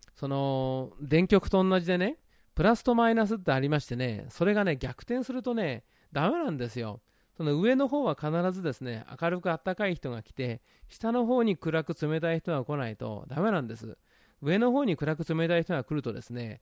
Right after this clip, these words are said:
それはもう自分のことしか考えないし、人の情熱を自分で、人の熱を自分が奪っちゃうわけですから、世の中はね、真っ暗闇の真っ暗けになっちゃうわけですね。それはね、真っ暗闇の真っ暗けが好きな人も世の中いますけども、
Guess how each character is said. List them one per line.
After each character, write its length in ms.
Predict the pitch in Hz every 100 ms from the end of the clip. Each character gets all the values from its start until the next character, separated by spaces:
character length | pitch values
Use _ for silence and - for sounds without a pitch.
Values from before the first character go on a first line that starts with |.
| _ _ _
そ 100 | -
れ 80 | 190
は 60 | 202
も 140 | 202
う 20 |
自 160 | 160 143
分 160 | 156 202
の 120 | 202
こ 100 | 202
と 100 | 220
し 80 | -
か 100 | 127
考 300 | 131 135 147
え 120 | 143
な 120 | 127
い 60 | 113
し、 380 | - 123 107 - _ _ -
人 200 | - 190
の 120 | 190
情 200 | 190 190
熱 240 | 190 165
を 40 | 185
自 180 | 160
分 180 | 165 190
で、 300 | 190 185 190 _ -
人 180 | - 190
の 100 | 185
熱 240 | 180 208
を 60 | 165
自 160 | 127
分 220 | 135 170 175
が 120 | 175
奪 200 | 160 254
っ 80 | 262
ち 120 | 143
ゃ 20 |
う 40 | 117
わ 80 |
け 80 | 113
で 100 | 110
す 60 | -
か 100 | 131
ら、 140 | 123
世 120 | 107 170
の 80 |
中 220 | 214 151 110
は 80 |
ね、 240 | 110 110 101 _ _
真 160 | 127 120
っ 60 | -
暗 200 | 208 233
闇 180 | 226 220
の 80 |
真 120 | 208 180
っ 60 |
暗 200 | - 240
け 80 | 320
に 60 | 190
な 60 |
っ 20 | 131
ち 100 | 117
ゃ 40 |
う 20 |
わ 40 | 107
け 80 |
で 80 | 107
す 60 | 117
ね。 240 | 151 127 - _ _ _
そ 100 | -
れ 60 | 277
は 60 | 294
ね、 160 | 277
真 120 | 226
っ 80 | 214 - _ _ _
暗 180 | - 247
闇 200 | 240 240
の 100 | 233
真 100 | 226
っ 80 | 220
暗 180 | 254 233
け 80 |
が 100 | 240
好 80 | 180
き 60 | 226
な 100 | 196
人 140 | 170
も 60 | 139
世 80 | 180
の 60 |
中 160 | 180 135
い 80 | 147
ま 120 | 180
す 80 | -
け 80 |
ど 100 | 120
も、 300 | 131 135 113